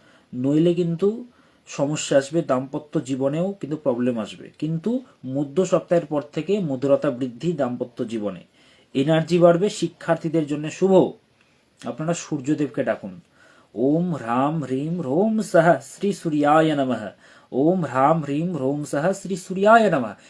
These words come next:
এই মন্ত্রটি জপ করবেন। যারা আমার সাথে যোগাযোগ করতে চাইছেন, নাইন এইট ডাবল জিরো ডাবল জিরো ডাবল ফোর এইট সিক্স, নাইন এইট ডাবল জিরো ডাবল জিরো ডাবল ফোর এইট সিক্স, আটানব্বই চারটে শূন্য চুয়াল্লিশ ছিয়াশি, আবার বলছি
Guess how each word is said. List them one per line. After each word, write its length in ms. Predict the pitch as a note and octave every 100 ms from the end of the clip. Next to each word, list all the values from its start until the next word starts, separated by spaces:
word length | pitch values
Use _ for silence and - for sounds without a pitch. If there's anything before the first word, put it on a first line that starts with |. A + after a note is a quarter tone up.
| _ C3+
এই 60 | C3
মন্ত্রটি 300 | B2+ D#3 F3
জপ 120 | C3 -
করবেন। 240 | G2+ F2 E2+ _ _ _ _ - - _ _ _ _ _ _ _ _ - D#3
যারা 160 | F3 G3+
আমার 140 | G3+ A3
সাথে 160 | G3+ D#3+
যোগাযোগ 280 | D#3 E3 F3+ F#3
করতে 180 | F3 F#3
চাইছেন, 300 | F#3 F3 G#3 A#3 B3 _ - B2+
নাইন 280 | C3+ E3 F#3+ G#3
এইট 140 | G#3+ D#3+ C3+
ডাবল 180 | C#3 D#3+
জিরো 140 | E3+ F3+ D3+
ডাবল 180 | C#3+ D#3 D#3
জিরো 120 | E3+ C3
ডাবল 220 | C3 E3+ E3+
ফোর 160 | F3+ E3+ C#3+
এইট 140 | C#3 -
সিক্স, 200 | F3 - - - _ A#2+ B2
নাইন 280 | C#3 F#3 F#3+ G3
এইট 140 | F#3+ D#3+
ডাবল 200 | C#3+ D#3 D#3+
জিরো 140 | E3 D3+
ডাবল 200 | C#3+ D3
জিরো 140 | D#3 D#3 C3
ডাবল 200 | C3+ D#3+
ফোর 140 | - D#3+ B2+
এইট 120 | B2 -
সিক্স, 180 | C3+ - - _ _ _ _ -
আটানব্বই 640 | - D#3+ E3 E3 D3+ F3 G3 A3 - -
চারটে 360 | B2+ - - D3+
শূন্য 280 | - D3+ D#3 F3 G3+ -
চুয়াল্লিশ 460 | C#3+ C3 C3+ D3+ -
ছিয়াশি, 300 | - A#2+ - G2
আবার 160 | A2 C#3+ C#3
বলছি 180 | C#3